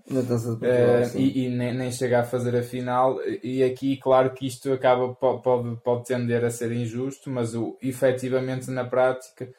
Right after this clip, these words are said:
Speaker 2: claro que o Bana e o Casillas também estiveram muito perto
Speaker 1: Muito
Speaker 2: desta,
Speaker 1: perto
Speaker 2: desta
Speaker 1: dessa,
Speaker 2: marca.
Speaker 1: dessa marca, sim.
Speaker 2: Eh, que apesar de tudo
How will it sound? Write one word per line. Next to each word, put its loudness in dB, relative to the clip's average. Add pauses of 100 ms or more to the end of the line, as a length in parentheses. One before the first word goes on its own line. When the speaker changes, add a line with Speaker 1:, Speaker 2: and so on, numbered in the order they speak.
(140)
Speaker 2:
claro 4
que -4
o 0
Bana 4
e 2
o 0
Casillas 2
também -2
estiveram 2
muito -6
perto 4
Speaker 1:
Muito 0
Speaker 2:
desta, 2
Speaker 1:
perto 4
Speaker 2:
desta 4
Speaker 1:
dessa, 6
Speaker 2:
marca. 4
Speaker 1:
dessa 0
marca, -2
sim. -10
Speaker 2:
Eh, 4
que 2
apesar 2
de -2
tudo -2